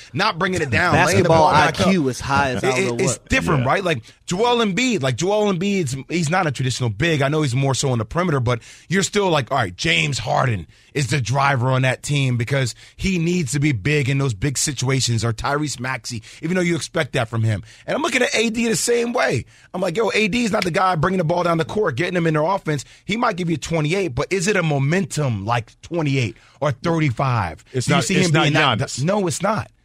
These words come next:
Speaker 3: It's not Giannis.
Speaker 1: It's not, 'cause those guys have guard-like skills,
Speaker 3: Mm-hmm.
Speaker 1: right? Where A D is more like, "I need the ball in certain spots to be effective."
Speaker 3: One thing with the Lakers, and this cannot be disputed,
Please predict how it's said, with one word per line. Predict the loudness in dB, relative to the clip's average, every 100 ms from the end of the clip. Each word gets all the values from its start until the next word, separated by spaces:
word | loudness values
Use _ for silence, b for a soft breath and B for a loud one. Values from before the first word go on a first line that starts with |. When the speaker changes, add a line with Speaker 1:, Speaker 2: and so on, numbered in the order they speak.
| _
Speaker 3:
It's | -8 -4
not | -2
Giannis. | -2 -4 -8 -18
Speaker 1:
It's | -4
not, | -2 -2
'cause | -2 0
those | 0
guys | 0 -2
have | -2 -2
guard-like | 0 0 0 0 -2
skills, | -4 -10 -2 0 0 0 -2
Speaker 3:
Mm-hmm. | -2 -4 b -4
Speaker 1:
right? | -2 0
Where | 0 -2 -2
A | -2
D | 0 0
is | 0
more | 0 0
like, | 0 -2
"I | -2
need | 0 0 0
the | -2
ball | 0 0 0
in | -2
certain | -4 -6
spots | -6 -4 -2 -4
to | -6
be | -4
effective." | -4 -6 -8 -10 -16
Speaker 3:
One | -4 -2 0
thing | 0
with | 0
the | 0
Lakers, | 2 0 0 -2
and | -4 -2
this | -2 -4 -10 -16
cannot | -8 -4 -2 -2
be | -2 -4
disputed, | -4 -6 -6 -6 -6